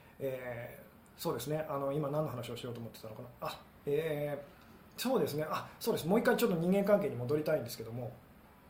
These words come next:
あの、人間関係っていうのは、その、え、基本的に、まあ、そうです。基本は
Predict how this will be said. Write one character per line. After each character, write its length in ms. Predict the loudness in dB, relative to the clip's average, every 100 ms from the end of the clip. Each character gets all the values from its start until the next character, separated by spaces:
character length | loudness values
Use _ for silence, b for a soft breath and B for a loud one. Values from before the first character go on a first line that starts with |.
| -20 -6
あ 120 | -4 -2
の、 120 | 2
人 240 | 4 4
間 200 | 2 -2
関 240 | -2 -4 2
係 140 | 2
っ 40 |
て 140 | 2 -2
い 40 |
う 20 | 0
の 80 |
は、 240 | 0 -2 -4
そ 120 | -6
の、 240 | -6 -8 B B B B
え、 100 | -8
基 140 | -4 0
本 220 | 2 2
的 100 | 4
に、 260 | 6 6
ま 180 | 4 2
あ、 40 | 0
そ 80 |
う 40 | -4
で 60 |
す。 80 | -4
基 120 | -2
本 240 | 0 2 4
は 200 | 2